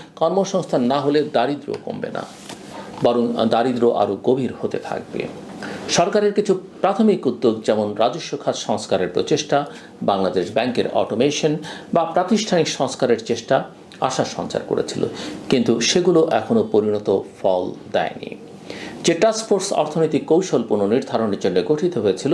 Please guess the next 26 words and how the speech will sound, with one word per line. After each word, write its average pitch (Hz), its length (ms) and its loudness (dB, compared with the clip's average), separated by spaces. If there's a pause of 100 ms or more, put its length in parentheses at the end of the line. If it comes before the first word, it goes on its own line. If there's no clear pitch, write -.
তারা 131 240 2
সুপারিশ 160 460 0
করেছিল 139 400 -2
বিনিয়োগ, 110 420 2
কর্মসংস্থান, 104 640 -2
শিল্পনীতি, 123 560 0 (380)
সব - 360 0
কিছুর 151 280 2
কাঠামোগত 139 560 -2
পরিবর্তনের 95 720 0
জন্য। - 220 -4 (640)
অন্তর্বর্তী 117 560 0
সরকার 127 380 0
সেই 117 260 -4
সুপারিশ 131 400 0
গ্রহণ 170 280 2
করেছে 120 340 0
বটে, 90 280 0
কিন্তু 156 240 0
বাস্তবায়নের 156 760 0 (380)
গতি 120 300 0
খুবই 117 300 0
ধীর। - 220 -4 (540)
তাই 135 200 2
অর্থনীতিতে 165 640 2 (160)
ইতিবাচক 117 400 2